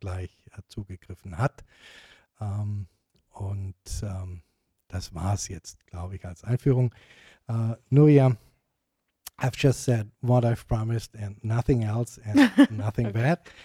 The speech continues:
Speaker 1: Um, Toubab is your first graphic novel, the first, uh, long comic that you've both drawn and written, and
Speaker 2: Mm-hmm.
Speaker 1: it's based on personal experiences,
Speaker 2: Mm-hmm.
Speaker 1: but it is not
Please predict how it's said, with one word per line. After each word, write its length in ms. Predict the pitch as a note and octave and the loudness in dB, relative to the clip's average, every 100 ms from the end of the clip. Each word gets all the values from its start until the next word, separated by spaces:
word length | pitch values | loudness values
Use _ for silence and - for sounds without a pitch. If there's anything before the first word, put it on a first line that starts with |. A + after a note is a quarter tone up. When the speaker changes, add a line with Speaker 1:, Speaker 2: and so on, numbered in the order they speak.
| - - - | -20 -20 -4
Speaker 1:
Um, 520 | B2+ B2 B2 B2 A#2+ - _ _ _ _ _ _ _ _ _ _ _ _ _ - _ _ _ - | 0 2 2 2 0 -4 _ _ _ _ _ _ _ _ _ _ _ _ _ -20 _ _ _ 0
Toubab 400 | D3 B2+ C#3+ - | 4 6 6 4
is 240 | C#3 B2+ | 0 2
your 160 | C3 A#2 | 4 4
first 360 | - C3 A#2 - | 6 4 4 0
graphic 360 | A2+ G#2+ G#2 | -2 -2 -4
novel, 280 | G2+ A2+ A#2 | -4 -2 -2
the 120 | A2 | -4
first, 560 | G#2 A2+ A2 G2+ - - - | -4 0 0 -2 -8 -16 -14
uh, 300 | G#2 F#2+ F#2 E2+ _ - | -10 -8 -10 -12 _ -6
long 360 | G#2 A2+ C3 | 0 2 2
comic 440 | C3+ C#3 A#2 A#2 - | 0 -2 -2 -2 -4
that 140 | G2+ | -8
you've 160 | G2 - | -8 -10
both 280 | F#2+ F#2+ _ | -10 -10 _
drawn 400 | - G#2+ G#2+ G#2+ | -12 -8 -6 -6
and 280 | G#2 G#2 G2 | -8 -12 -12
written, 400 | F#2+ A2+ D#3 D#3 - _ - - - A3+ | -10 -6 -4 -4 -8 _ -20 -20 -8 -6
and 340 | D3+ A2+ G#2+ B3+ | -6 -6 -8 -8
Speaker 2:
Mm-hmm. 20 | |
Speaker 1:
it's 220 | A2+ - | -10 -12
based 560 | - G2 G2+ G2 - - - | -10 -8 -8 -6 -8 -10 -14
on 500 | A#2 G#2 G2+ G2 G2 _ _ _ _ _ _ _ _ _ _ _ _ | -10 -8 -8 -10 -14 _ _ _ _ _ _ _ _ _ _ _ _
personal 380 | - C#3 C3+ A#2+ | 2 2 -2 -4
experiences, 920 | F#2 - B2+ D3 F3+ E3+ F3 F3 - - | -6 -4 -2 0 -2 -4 -8 -10 -12 0
Speaker 2:
Mm-hmm. 300 | A3+ G#3 G#3 B3 | 0 2 -4 -6
Speaker 1:
but 200 | - A2+ | -10 -10
it 100 | A2 G#2+ | -10 -12
is 200 | G2+ - | -8 -4
not 500 | A#2+ B2+ D3+ - | 0 4 2 0